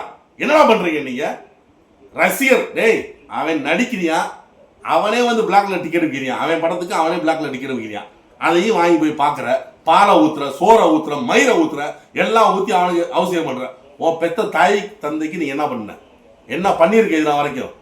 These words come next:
இந்த தாவேக்க தற்குறி நாய்களுக்கு நான் கேக்குறேன், என்னடா நீங்க பண்ணிருக்கீங்க? என்ன பண்ணிருக்கீங்க? உன் பெத்த, உன் குடும்பத்துக்கு நீ என்ன பண்ணிருக்க? ஒருத்தி எல்லாம் சொல்றா, போன மாநாட்டுல, "என் புருஷனை விட விஜயை தான் ரொம்ப பிடிக்கும்" <laughs> அப்படின்றா. டேவிட்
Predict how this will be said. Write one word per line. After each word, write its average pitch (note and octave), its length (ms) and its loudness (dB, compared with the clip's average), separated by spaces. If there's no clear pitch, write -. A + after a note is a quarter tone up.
இந்த A#2+ 120 -10
தாவேக்க E3+ 500 6
தற்குறி F3 420 0
நாய்களுக்கு F3 540 4
நான் C#3+ 100 -2
கேக்குறேன், B2+ 380 -6
என்னடா E3+ 280 -4
நீங்க D3 260 -2
பண்ணிருக்கீங்க? C3 500 -6
என்ன D3+ 180 -2
பண்ணிருக்கீங்க? G#2+ 560 -4
உன் C3 180 0
பெத்த, D3+ 480 0
உன் B2+ 220 -2
குடும்பத்துக்கு - 640 4
நீ C3 80 -8
என்ன D3+ 200 2
பண்ணிருக்க? C#3+ 420 -2
ஒருத்தி E3+ 240 0
எல்லாம் G#3 200 4
சொல்றா, G3 400 4
போன E3 220 4
மாநாட்டுல, D#3+ 580 0
"என் G#3+ 220 2
புருஷனை B3+ 420 2
விட A3 140 4
விஜயை G#3+ 320 2
தான் G#3+ 100 2
ரொம்ப G3 220 0
பிடிக்கும்" F#3 360 2
<laughs> - 340 -2
அப்படின்றா. D3+ 380 -2
டேவிட் G#3+ 480 4